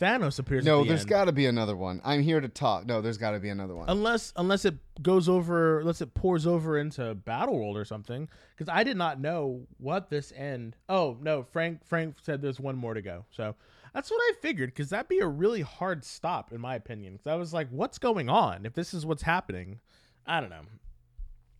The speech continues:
Speaker 1: That seemed weird to my, to me.
Speaker 2: What was a printing error?
Speaker 1: Uh, printing error?
Speaker 2: I don't know. Frank says it was a printing error.
Speaker 1: I don't know. We haven't been <laughs> sent my fault yet. I don't know. Um,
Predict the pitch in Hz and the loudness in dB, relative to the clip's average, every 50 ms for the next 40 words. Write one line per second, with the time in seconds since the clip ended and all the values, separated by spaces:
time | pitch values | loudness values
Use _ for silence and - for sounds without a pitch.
0 | - 156 160 165 - - 180 170 147 113 101 101 98 98 90 - - - - - | -6 -4 -4 -4 -2 -4 -4 -4 -4 -6 -8 -10 -12 -12 -14 -16 -20 -20 -18 -14
1 | 123 98 90 92 90 - - - 95 85 82 90 - _ _ _ _ _ _ _ | -14 -12 -12 -14 -16 -16 -14 -14 -14 -14 -18 -20 -20 _ _ _ _ _ _ _
2 | - _ _ _ _ _ _ _ _ _ _ 214 254 247 247 226 196 165 113 - | -20 _ _ _ _ _ _ _ _ _ _ -10 -6 -4 -4 -2 -2 -4 -4 0
3 | 143 131 123 107 - 120 107 101 98 95 92 92 92 87 - _ _ _ _ _ | 0 0 0 0 0 -4 -4 -4 -4 -4 -4 -4 -6 -8 -10 _ _ _ _ _
4 | _ _ _ _ _ _ _ _ _ _ _ _ _ _ - 120 117 120 117 110 | _ _ _ _ _ _ _ _ _ _ _ _ _ _ -16 -14 -12 -10 -10 -10
5 | 107 110 - _ - 139 147 - 175 180 175 180 185 190 202 208 214 190 185 190 | -10 -10 -12 _ -12 -12 -8 -6 -6 -6 -6 -6 -8 -8 -8 -6 -4 0 0 2
6 | 185 175 147 - - 147 151 147 - - 160 143 147 143 135 127 117 - - 165 | 2 2 0 2 2 2 2 2 2 0 0 0 0 0 -2 -4 -8 -4 -2 -2
7 | 170 156 - 139 113 98 92 90 85 85 87 85 - _ _ _ _ _ _ - | -2 0 -2 -4 -4 -4 -4 -4 -6 -6 -8 -10 -14 _ _ _ _ _ _ -16
8 | - - - - - - 123 127 123 104 90 76 71 76 73 69 76 76 82 - | -16 -16 -16 -16 -12 -8 -6 -4 -4 -4 -6 -10 -12 -16 -16 -16 -16 -18 -18 -20
9 | _ _ _ _ _ _ _ _ _ _ _ _ _ _ _ - 135 160 175 175 | _ _ _ _ _ _ _ _ _ _ _ _ _ _ _ -10 -2 0 0 0
10 | 185 180 175 170 170 156 - - - 160 139 139 117 107 135 123 113 - - _ | 0 0 -2 -4 -4 -6 -8 -8 -6 -6 -6 -6 -6 -8 -10 -10 -10 -12 -12 _
11 | - 104 107 101 104 104 - 160 185 175 139 101 85 85 - - - - - - | -8 -8 -6 -6 -8 -8 -2 0 2 2 2 0 -4 -10 -12 -16 -20 -20 -20 -20
12 | - - - - - _ _ _ - 180 185 190 196 196 190 190 185 180 | -20 -20 -20 -20 -20 _ _ _ 4 4 6 6 6 4 2 2 0 -4